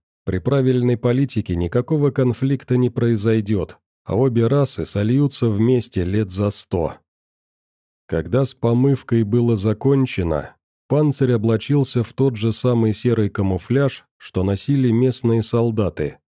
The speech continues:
а на ноги надел выданные Семеном кеды. Берцы тоже прилагались,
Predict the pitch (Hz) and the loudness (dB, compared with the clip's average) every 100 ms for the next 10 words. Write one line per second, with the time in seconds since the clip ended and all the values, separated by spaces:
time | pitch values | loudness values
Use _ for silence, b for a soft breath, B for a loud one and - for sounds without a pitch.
0 | _ - 82 113 135 101 82 80 90 92 | _ -4 0 2 2 0 -2 -2 -2 0
1 | 127 120 92 123 117 113 113 110 - 117 | 0 0 0 0 0 2 0 0 -2 0
2 | 127 123 123 113 90 80 78 71 _ _ | 2 2 0 -2 -4 -2 -4 -6 _ _
3 | _ _ 85 110 135 - 127 156 123 101 | _ _ -4 -2 -2 -2 0 2 0 0
4 | - 98 110 110 104 82 - - | 0 0 0 0 -2 -2 -6 -12